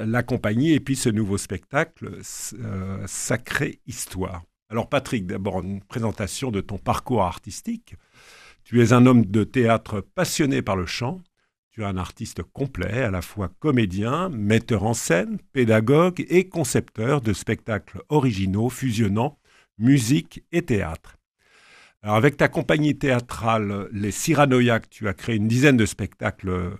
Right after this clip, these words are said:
très originaux. Tu as mis en scène une dizaine d'opéras, notamment au Festival de Saint-Céré, bien connu ici dans la région, avec la compagnie Opéra Éclaté.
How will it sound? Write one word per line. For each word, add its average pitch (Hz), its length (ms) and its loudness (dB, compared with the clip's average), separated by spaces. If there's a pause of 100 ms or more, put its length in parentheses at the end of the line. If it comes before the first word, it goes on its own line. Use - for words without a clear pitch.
très 107 320 -4
originaux. 92 680 -6 (580)
Tu 131 160 2
as 139 60 10
mis 160 180 6
en 151 80 4
scène 139 320 0
une 117 140 4
dizaine 156 360 4
d'opéras, 127 520 4
notamment 135 560 4
au 110 40 2
Festival 107 520 -2
de 98 80 0
Saint-Céré, 107 640 -2
bien 101 180 -2
connu 107 380 -4
ici 95 260 -6
dans 98 120 -2
la 92 100 0
région, 98 420 -4
avec 110 320 -8
la 98 80 -6
compagnie 107 680 -8
Opéra 90 420 -6
Éclaté. 190 520 -10